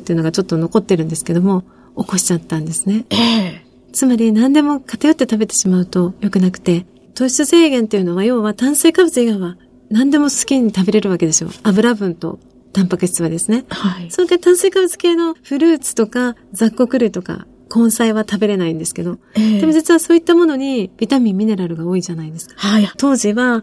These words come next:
Speaker 1: まだ若かったので、<laughs> 三十三、四で、今から十七年前ぐらいの話なんですけど、お肉大好きだったもんですから、お肉を買ってきてお肉焼いて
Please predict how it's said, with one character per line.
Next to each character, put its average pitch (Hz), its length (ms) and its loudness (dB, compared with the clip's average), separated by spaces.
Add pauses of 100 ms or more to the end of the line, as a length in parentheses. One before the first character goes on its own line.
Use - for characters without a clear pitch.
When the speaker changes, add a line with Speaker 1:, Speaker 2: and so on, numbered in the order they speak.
(140)
Speaker 1:
ま 240 80 0
だ 214 80 2
若 214 240 -2
か 247 80 2
っ 220 60 4
た 185 260 -4
の 196 60 2
で、 220 380 2
<laughs> - 60 -20
三 247 400 0
十 180 160 0
三、 202 280 -2
四 202 180 0
で、 175 240 -4 (240)
今 220 220 0
か 180 80 -2
ら 170 80 2
十 196 520 0 (400)
七 214 240 4
年 226 160 6
前 208 200 2
ぐ 202 80 0
ら 170 80 -2
い - 120 -6
の 170 300 -4
話 185 300 0
な 170 80 0
ん 165 60 -4
で 170 60 -6
す - 60 -10
け 190 100 -4
ど、 190 220 -2 (100)
お 233 80 0
肉 254 200 4
大 233 160 2
好 - 60 -8
き 185 100 -2
だ 175 60 2
っ 165 40 -4
た 170 300 -4
も 180 120 0
ん 180 40 2
で 175 100 -2
す 175 80 -12
か 175 100 -2
ら、 180 280 0 (200)
お 202 120 0
肉 202 240 0
を 185 80 0
買 196 160 -2
っ - 20 -14
て 190 160 -2
き - 80 -10
て - 80 -2
お 190 60 2
肉 208 200 2
焼 202 200 2
い - 20 -4
て 202 380 -4